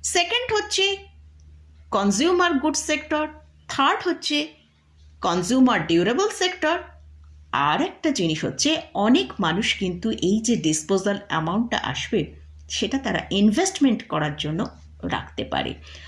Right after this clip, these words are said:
তারা এক্সপেন্স না করে হয়তো ইনভেস্টমেন্ট করব,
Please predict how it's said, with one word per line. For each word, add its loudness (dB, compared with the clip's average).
তারা 0
এক্সপেন্স -2
না 4
করে -4
হয়তো -4
ইনভেস্টমেন্ট -2
করব, -10